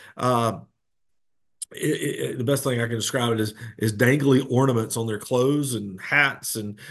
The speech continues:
they'll be where they've carved out a piece of, of wood in their door frame, and they roll up this scripture and they put it there. So basically, it, it en-, encompasses them. They walk out their doorposts, "This is who we are."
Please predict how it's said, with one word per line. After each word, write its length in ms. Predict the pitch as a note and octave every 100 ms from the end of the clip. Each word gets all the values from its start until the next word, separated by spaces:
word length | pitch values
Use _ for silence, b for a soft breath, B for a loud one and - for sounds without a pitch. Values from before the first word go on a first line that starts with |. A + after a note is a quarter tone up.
| B2+ -
they'll 160 | A#2+
be 320 | A#2+ A#2+ A2+ - B _ _ B2 A#2
where 180 | C3+
they've 160 | B2+ A#2+
carved 400 | - D3 C#3 C3+
out 160 | B2 A2
a 60 |
piece 480 | - - D3+ C3 -
of, 200 | A2+ G#2 - b b
of 220 | A2+ G#2+
wood 260 | A2+ C#3+ C3+
in 80 | A#2
their 120 | G#2+
door 280 | G2+ C3 D3+
frame, 380 | D3 C3 B2+ A#2+
and 100 | A2
they 120 | A2
roll 400 | A2 C3+ F3 E3
up 120 | C#3+
this 200 | B2+ B2
scripture 420 | - C#3 C3 A2
and 80 | G2+
they 60 | G2
put 260 | - C#3+
it 100 | C3
there. 160 | G2+ F#2
So 140 | -
basically, 640 | G#2 B2+ B2+ A#2+ A#2+ A2 G#2
it, 120 | -
it 180 | A2+ G#2+
en-, 160 | F#2+ -
encompasses 680 | A2+ G2+ - C#3+ D3 A#2 G#2
them. 100 | A2
They 80 | G2
walk 320 | G2+ C3+ C#3+
out 120 | A#2+
their 120 | A#2
doorposts, 500 | G#2 B2 A#2 A#2 G#2+
"This 120 | A2+ G#2
is 100 | G2+
who 100 | G2
we 140 | G2
are." 320 | B2+ C#3+ C#3